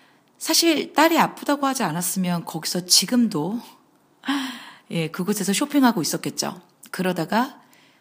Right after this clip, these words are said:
붕괴될 때 그 사고를 당했겠죠. 얼마나 아찔하게 느껴졌을까요? 그리고 딸이 그 순간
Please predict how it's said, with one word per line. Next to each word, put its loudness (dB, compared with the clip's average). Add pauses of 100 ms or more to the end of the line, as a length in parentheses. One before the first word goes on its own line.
(100)
붕괴될 2
때 -2 (420)
그 -4
사고를 -4
당했겠죠. -6 (1400)
얼마나 2
아찔하게 0
느껴졌을까요? -6 (1120)
그리고 0
딸이 4
그 -4
순간 2